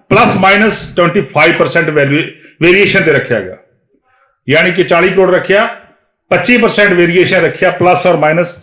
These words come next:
ਵੱਧ ਵੀ ਸਕਦਾ, ਘੱਟ ਵੀ ਸਕਦਾ, ਕਿਉਂਕਿ ਕੁਛ ਸ਼ਹਿਰੀ ਗਰੁੱਪ ਨੇ, ਕੁਛ ਪੇਂਡੂ ਗਰੁੱਪ ਨੇ,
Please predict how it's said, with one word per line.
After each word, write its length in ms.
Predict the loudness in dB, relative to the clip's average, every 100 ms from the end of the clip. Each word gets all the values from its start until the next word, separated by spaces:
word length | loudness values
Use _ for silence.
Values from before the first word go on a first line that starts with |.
| _ _
ਵੱਧ 220 | -2 0 2
ਵੀ 100 | 0
ਸਕਦਾ, 500 | -2 0 0 0 -6 -20
ਘੱਟ 300 | -4 -2 0
ਵੀ 100 | 0
ਸਕਦਾ, 380 | 0 -2 0 0
ਕਿਉਂਕਿ 480 | -2 -10 -6 -4 -2
ਕੁਛ 140 | -4
ਸ਼ਹਿਰੀ 320 | 0 0 2
ਗਰੁੱਪ 240 | 2 0 0
ਨੇ, 120 | -2
ਕੁਛ 200 | -2 -2
ਪੇਂਡੂ 300 | -2 0 0
ਗਰੁੱਪ 220 | 0 -2
ਨੇ, 180 | -2 -4